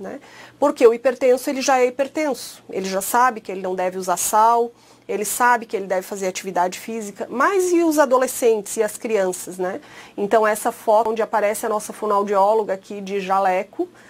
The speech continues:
ela é numa escola onde eles fizeram essa abordagem sobre hipertensão com os escolares. Aqui nós temos a arte terapia e também a balneoterapia, feitas pela naturóloga, né? A arte terapia no caps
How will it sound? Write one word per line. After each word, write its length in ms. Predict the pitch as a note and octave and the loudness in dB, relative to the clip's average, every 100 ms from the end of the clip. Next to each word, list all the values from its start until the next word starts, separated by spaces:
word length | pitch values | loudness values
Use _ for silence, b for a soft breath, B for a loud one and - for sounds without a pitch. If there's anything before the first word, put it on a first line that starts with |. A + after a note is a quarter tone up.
| B B | B B
ela 240 | - A3+ A3+ | 2 4 4
é 100 | A3+ | 4
numa 240 | A#3 A#3 | 2 0
escola 640 | B3 - - A#3 A3 B3 C4+ | -2 -4 0 4 4 2 0
onde 220 | C4+ C4 | -2 -4
eles 180 | B3 - | -8 -10
fizeram 380 | B3 A#3+ A3+ | -2 0 0
essa 180 | B3 B3 | -2 -2
abordagem 540 | B3+ A#3+ A3+ G#3+ A3 A#3 | -2 0 2 0 0 -4
sobre 260 | B3+ A3+ | -6 -6
hipertensão 600 | A#3 A#3+ A#3 A#3 A#3 A#3 | -6 -6 -2 -2 0 -2
com 100 | A#3 | -2
os 100 | B3 | -4
escolares. 760 | A#3 - - C4 F#3 - - - _ B B B B B | -6 -4 0 2 0 -6 -18 -20 _ B B B B B
Aqui 280 | B3 C4 D4+ | 0 2 2
nós 160 | C#4 | 0
temos 260 | - B3+ B3 | 0 -2 2
a 80 | A#3 | 4
arte 300 | G#3+ A3 - | 4 0 -4
terapia 680 | A3+ A3 - A#3 A#3+ D#4 G4 | -2 -2 -4 -10 -6 -6 -6
e 120 | - D4 | -8 0
também 340 | D4 B3 B3 | 2 4 2
a 60 | A#3+ | 4
balneoterapia, 1000 | A3 A3 A#3 A#3 G#3+ G3+ - G#3+ A#3 | 4 4 2 -2 -4 -6 -8 -10 -8
feitas 420 | D#4+ - G#3 A3+ - | -6 -4 -4 -6 -4
pela 240 | A3 G#3+ | 0 0
naturóloga, 800 | G#3 G#3+ A#3 G3+ F#3 F#3+ B3+ E4 | 0 -4 -2 2 2 2 0 -2
né? 160 | C4 | -2
A 60 | G#3 | 0
arte 320 | G#3+ G#3+ - | 0 -2 -4
terapia 440 | A3+ A3 - A3 G#3+ | 0 0 0 -4 -2
no 140 | G#3+ | -2
caps 580 | - A3+ A3 - - | 0 0 0 -4 -16